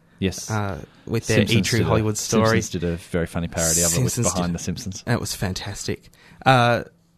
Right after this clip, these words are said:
Speaker 2: so, it, so they do get people watching. It, it is a music channel, but people, they get people watching shows on it.
Speaker 1: Mm-hmm.
Speaker 2: I just think that the, that to start with the first season of Australia's Next Top Model is an interesting choice because,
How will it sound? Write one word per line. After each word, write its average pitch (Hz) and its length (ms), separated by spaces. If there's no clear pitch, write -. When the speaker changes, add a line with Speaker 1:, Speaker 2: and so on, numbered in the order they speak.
Speaker 2:
so, 165 260
it, - 360
so - 160
they 165 120
do 208 160
get - 220
people 131 280
watching. 117 600
It, 143 180
it 139 80
is 139 100
a 131 40
music 127 280
channel, 120 240
but 113 140
people, 110 260
they 117 140
get - 260
people 113 240
watching 104 300
shows 104 640
on 85 160
it. 85 260
Speaker 1:
Mm-hmm. 104 180
Speaker 2:
I 147 100
just 143 200
think 123 180
that 120 180
the, 113 320
that 123 240
to 117 100
start 117 540
with 110 400
the 117 260
first - 460
season 107 280
of 101 120
Australia's 104 460
Next 104 160
Top - 140
Model 104 380
is 110 200
an 107 80
interesting 113 480
choice - 480
because, 107 720